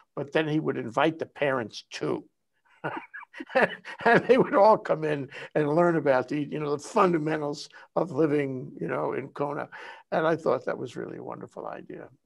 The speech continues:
So, uh, what you're doing really is e-, extendable, extensible, um, to other, other, other functions. It's not only, you know, transitioning with military kids, it's transitioning in general.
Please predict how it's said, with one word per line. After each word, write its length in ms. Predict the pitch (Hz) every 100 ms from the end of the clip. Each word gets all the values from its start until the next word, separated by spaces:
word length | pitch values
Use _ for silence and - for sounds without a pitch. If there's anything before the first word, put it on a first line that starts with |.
| -
So, 300 | - 165 160
uh, 120 | - -
what 260 | 185 233
you're 80 | 233
doing 560 | 139 151 180 190 139 120
really 380 | 127 139 127 113
is 160 | 117 127
e-, 60 | - - -
extendable, 840 | 151 - - 175 175 160 120 110 117
extensible, 840 | - - 170 165 156 139 127 - _ _ _ _
um, 300 | 139 143 139 135
to 180 | 170 160
other, 400 | 180 165 143 -
other, 300 | 160 160 147 - _
other 220 | 160 160 147
functions. 640 | 196 170 160 123 117 123
It's 160 | 131 175
not 240 | 165 -
only, 520 | 190 185 170 139 127 - _ - _
you 100 | 131
know, 260 | 135 127 123
transitioning 760 | 151 139 123 151 147 156 131
with 240 | 131 131 143
military 520 | 139 135 143 131 131
kids, 340 | 135 143 135
it's 220 | 127 120
transitioning 720 | - 131 120 156 131 135 139
in 140 | 135 135
general. 540 | 147 147 156 127 -